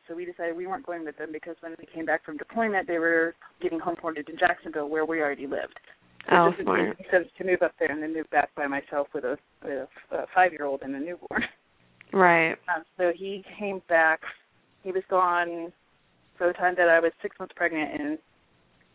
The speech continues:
Speaker 1: Liam turned one, I think, two weeks after he came back home. And he
Speaker 2: Wow.
Speaker 1: was home in between. There were visits, but, you know, it was never extensive. Um, and
Speaker 2: Right.
Speaker 1: then, uh, with my youngest, uh,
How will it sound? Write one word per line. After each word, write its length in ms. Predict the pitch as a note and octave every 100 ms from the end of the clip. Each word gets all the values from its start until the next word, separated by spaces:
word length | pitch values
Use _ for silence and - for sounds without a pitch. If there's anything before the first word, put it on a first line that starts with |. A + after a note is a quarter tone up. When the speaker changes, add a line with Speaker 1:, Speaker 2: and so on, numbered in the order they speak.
| _ _ _ _
Speaker 1:
Liam 220 | F#3 F3+ F3 -
turned 400 | F3 E3+ E3 D#3 - - _
one, 420 | F3+ F3+ E3 D3+ -
I 60 | -
think, 180 | D#3+ - -
two 100 | F#3+
weeks 220 | E3+ -
after 220 | D3+ -
he 180 | - -
came 140 | D#3+ D3
back 160 | B2
home. 260 | - C#3 C#3+ - _ _ -
And 180 | F#3+ F3+
he 80 |
Speaker 2:
Wow. 60 | F3+
Speaker 1:
was 640 | F3 F#3 F#3 F#3+ F#3 F3+
home 320 | F#3+ F#3+ G3
in 20 | G3+
between. 80 | G#3 _ - - - - _ _ -
There 80 | F#3+
were 140 | F3 F3+
visits, 400 | F#3+ F3+ F3 - -
but, 180 | E3+ C3
you 100 | D#3
know, 60 | C#3
it 20 |
was 100 | E3
never 220 | F#3 D3+
extensive. 680 | C#3+ - D#3+ D3+ D3 C3+ D3+ - _ _
Um, 240 | D#3 C#3 -
and 80 |
Speaker 2:
Right. 400 | F#3 F3 F3 - D3+ _ _ D3+
Speaker 1:
then, 80 |
uh, 160 | C#3+ D3
with 240 | D#3+ D3+ D3+ _
my 100 | E3+
youngest, 560 | D#3+ E3+ F#3+ F3 D#3+ D#3+ - - - _ -
uh, 300 | D#3 C#3+ -